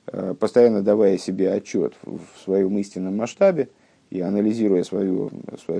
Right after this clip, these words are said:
существование, э, то, ки-, кем он является, э, человек, м,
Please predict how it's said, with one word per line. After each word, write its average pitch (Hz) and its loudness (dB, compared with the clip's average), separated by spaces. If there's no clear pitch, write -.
существование, 113 -2
э, 95 -6
то, 104 -2
ки-, - -12
кем 101 -2
он 107 -4
является, 185 -2
э, 101 -4
человек, 127 2
м, 120 -4